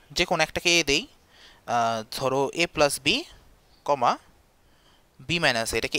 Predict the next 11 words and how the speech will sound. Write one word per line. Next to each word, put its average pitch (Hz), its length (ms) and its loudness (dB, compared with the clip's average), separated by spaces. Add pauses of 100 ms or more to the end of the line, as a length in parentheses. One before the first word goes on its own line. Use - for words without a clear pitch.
(100)
এ - 20 2 (100)
ধরলাম, 147 300 2 (560)
আর 113 80 0 (100)
বি 151 160 -4
বিন্দুর 196 260 -2
স্থানাঙ্ক 180 260 -2 (120)
ধরে 139 160 -2
নিচ্ছি - 280 -4 (920)
এ - 20 6 (100)
মাইনাস 139 280 0 (100)
বি 202 100 -2